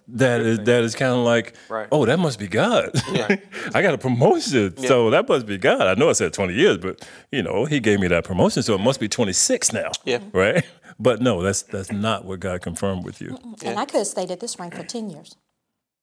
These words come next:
Speaker 1: Mm.
Speaker 2: Mm-hmm.
Speaker 4: Even if
Speaker 1: Mm-hmm.
Speaker 4: I wouldn't have made the next rank, I could have stayed at this rank for ten years.
Speaker 1: Right.
Speaker 2: Mm-hmm.
Speaker 3: Yeah.
Speaker 1: Right.
Speaker 2: You know, what, what I wanna know is,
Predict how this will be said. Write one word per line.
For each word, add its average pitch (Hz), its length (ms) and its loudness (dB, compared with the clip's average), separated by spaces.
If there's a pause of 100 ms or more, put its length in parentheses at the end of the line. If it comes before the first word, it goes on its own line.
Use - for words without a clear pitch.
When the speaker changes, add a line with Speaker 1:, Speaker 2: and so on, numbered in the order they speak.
(260)
Speaker 1:
Mm. 104 500 -12
Speaker 2:
Mm-hmm. 110 280 -14 (360)
Speaker 4:
Even 208 220 -6
if 196 80 -8
Speaker 1:
Mm-hmm. 185 40 -6
Speaker 4:
I 170 40 -2
wouldn't 180 260 -8
have 170 140 -10
made 202 100 -10
the 180 80 -10
next - 240 -18
rank, 165 200 -20
I 165 40 -14
could 165 160 -16
have 160 80 -12
stayed 165 220 -12
at 165 80 -16
this - 180 -14
rank 156 180 -16
for - 100 -20
ten 175 280 -16
years. 156 160 -20
Speaker 1:
Right. 95 240 -8
Speaker 2:
Mm-hmm. 107 140 -20 (400)
Speaker 3:
Yeah. 151 120 -20 (140)
Speaker 1:
Right. 92 200 -8 (440)
Speaker 2:
You 113 60 -12
know, 120 60 -4
what, 113 200 -8
what 113 120 -2
I 123 80 6
wanna 110 220 -4
know 101 240 -4
is, 98 380 -6